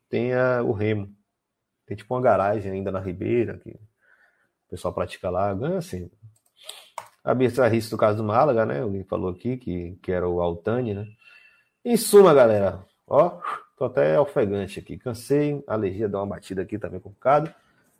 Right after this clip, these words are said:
Agradeço demais quem ficou até aqui. Vou botar os banners na tela aqui, que eu acho que ajuda.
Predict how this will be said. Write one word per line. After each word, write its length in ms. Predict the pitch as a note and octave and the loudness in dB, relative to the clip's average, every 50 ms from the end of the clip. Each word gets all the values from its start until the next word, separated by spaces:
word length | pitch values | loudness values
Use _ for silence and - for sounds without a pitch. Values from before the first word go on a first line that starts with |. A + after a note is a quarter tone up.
| _ _ - | _ _ 4
Agradeço 580 | E3 F#3+ F#3 F#3 E3+ D3+ C#3+ D3 C3+ - B2+ | 4 6 8 8 6 6 4 2 0 0 -4
demais 600 | A#2+ E3 E3 C3+ C3 C3+ D3 D#3 - - - - | -4 0 2 4 4 4 2 0 -2 -8 -14 -14
quem 160 | - G#2 G2+ | -10 -10 -10
ficou 220 | - - - G2+ F2+ | -10 -8 -6 -4 -4
até 100 | - F#2+ | -4 -4
aqui. 360 | F2+ - - B2 C3+ D3 D3 - _ _ _ _ _ _ _ _ - | -6 -6 -6 -4 -4 -4 -6 -8 _ _ _ _ _ _ _ _ -8
Vou 80 | D#3+ | -2
botar 200 | E3 D#3 D3+ D3 | -2 0 2 2
os 60 | C3 A2 | 0 0
banners 320 | G2+ A2+ A#2 A#2+ A2+ G#2 | 0 -2 -2 -2 -4 -4
na 100 | G#2+ G2+ | -6 -6
tela 220 | F#2 G2+ G2+ G2+ F#2+ | -4 -4 -4 -4 -4
aqui, 120 | - A2+ | -6 -6
que 80 | - - | -8 -8
eu 40 | |
acho 120 | F#2+ - - | -8 -8 -6
que 60 | - | -8
ajuda. 380 | F2 F2+ G2+ B2+ C#3+ C3+ A2 | -8 -4 -2 -2 -2 -2 -4